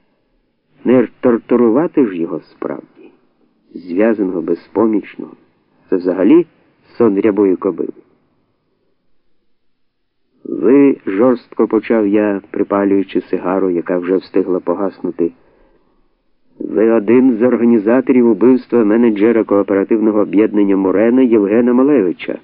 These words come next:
Запитання, чому ваше відомство прийняло рішення ліквідувати цю людину?» Я замовк. Таксист сидів непорушно.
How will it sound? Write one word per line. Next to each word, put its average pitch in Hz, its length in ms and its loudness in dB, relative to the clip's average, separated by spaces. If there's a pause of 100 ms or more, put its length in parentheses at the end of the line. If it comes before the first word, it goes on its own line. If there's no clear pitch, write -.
(1500)
Запитання, 104 880 0
чому 151 340 4
ваше 139 320 2
відомство 120 680 -2 (840)
прийняло 110 480 2
рішення 127 400 2
ліквідувати 113 720 0
цю 113 220 0
людину?» 104 360 -2 (3000)
Я 95 140 0
замовк. 92 720 -4 (1160)
Таксист 123 540 0 (120)
сидів 101 320 2
непорушно. 101 640 -2